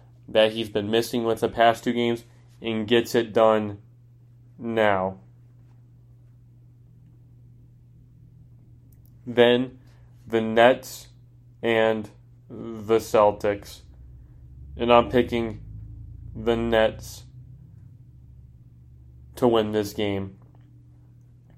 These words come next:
Jason Tatum, not a hundred percent, but, uh, anytime Kyrie returns anywhere, going back to Boston, uh, he's not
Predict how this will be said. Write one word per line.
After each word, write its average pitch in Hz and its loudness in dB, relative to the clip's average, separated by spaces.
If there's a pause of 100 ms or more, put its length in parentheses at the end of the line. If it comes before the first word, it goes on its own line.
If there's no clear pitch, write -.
(400)
Jason 123 0
Tatum, 123 0 (1600)
not 135 6
a 127 6
hundred 135 0
percent, 139 -2 (560)
but, 113 6
uh, 110 4 (1040)
anytime 127 2 (280)
Kyrie 127 8
returns 120 0
anywhere, 123 4 (240)
going 120 4
back 117 6
to 123 -8
Boston, 117 4 (320)
uh, 107 -6 (880)
he's 135 0
not 120 2